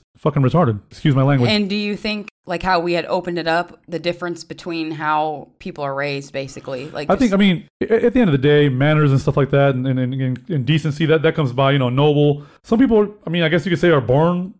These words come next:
Speaker 1: or, or turn out that way, but, uh, a-, at the end, it's usually just the parents, you know what I mean? They gotta be raised a certain way. Kids gotta be,
Speaker 2: Yeah.
Speaker 1: kids gotta
Speaker 2: But
Speaker 1: be
Speaker 2: at,
Speaker 1: taught
Speaker 2: so
Speaker 1: shit,
Speaker 2: at
Speaker 1: man.
Speaker 2: what point, though, do you think it's time for that person to be held accountable <laughs>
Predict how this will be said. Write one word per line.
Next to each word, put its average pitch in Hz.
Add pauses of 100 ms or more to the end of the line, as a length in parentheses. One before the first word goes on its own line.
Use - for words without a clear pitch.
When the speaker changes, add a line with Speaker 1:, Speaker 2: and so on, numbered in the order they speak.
Speaker 1:
or, 139
or 135
turn 151
out 170
that 185
way, 185
but, 139
uh, 127
a-, 165
at 170
the 180
end, 180
it's 131
usually 131
just 110
the -
parents, 120
you 123
know 123
what 127
I 131
mean? 131
They 135
gotta 156
be 147
raised 143
a 143
certain 139
way. 139
Kids 156
gotta 151
be, 139
Speaker 2:
Yeah. 135 (180)
Speaker 1:
kids -
gotta -
Speaker 2:
But 277
Speaker 1:
be -
Speaker 2:
at, 311
Speaker 1:
taught -
Speaker 2:
so 311
Speaker 1:
shit, 311
Speaker 2:
at 285
Speaker 1:
man. 311
Speaker 2:
what 339
point, 311
though, 233
do 214
you 240
think 240 (180)
it's 214
time 226
for 208
that 196 (240)
person 160
to 185
be 175
held 170
accountable 170
<laughs> -